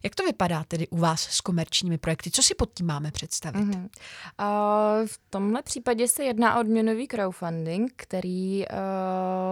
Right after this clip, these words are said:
Speaker 2: slouží k získávání financí na principu toho, že zakladatel projektu, který, eh, má například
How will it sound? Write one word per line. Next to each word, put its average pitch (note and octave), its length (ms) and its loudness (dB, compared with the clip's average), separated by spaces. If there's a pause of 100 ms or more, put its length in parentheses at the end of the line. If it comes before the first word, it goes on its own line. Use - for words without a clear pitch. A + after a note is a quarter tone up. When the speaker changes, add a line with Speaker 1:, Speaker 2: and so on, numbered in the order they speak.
(100)
Speaker 2:
slouží G3+ 460 -2
k G3+ 80 -4
získávání G3 680 0
financí G3+ 560 -6
na G3+ 140 -6
principu G#3 560 -6
toho, F#3+ 320 0
že F#3 600 -2 (220)
zakladatel G3+ 720 0
projektu, G3 580 0
který, G#3 540 -2
eh, G3+ 40 -10 (300)
má F#3 420 -2
například F#3+ 560 -4